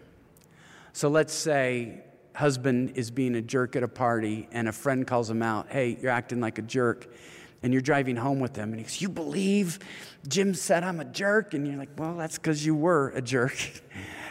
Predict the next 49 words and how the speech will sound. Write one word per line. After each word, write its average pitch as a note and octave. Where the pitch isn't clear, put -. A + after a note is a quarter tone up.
And -
I C#3+
said, E3
"No, F3+
you F3
know, E3
he E3
was D#3
just D#3+
being D3+
too C#3+
harsh." D#3
That E3+
would F3+
be E3+
called D#3+
the C#3
fallen D3+
response. D3+
You're C#3+
not D#3+
helping D3+
that B2
person. A#2
You're C#3
not D3+
being C3+
honest. C3
Now, C#3+
there's, C#3
depending F3
on D3+
where D3+
the C#3+
relationship D3+
is D3
and C3
figuring D3+
out C#3
a C#3
way C3
to A#2+
say E3
it B2+
in C#3
a C3+
way C3+
that's B2
redemptive C3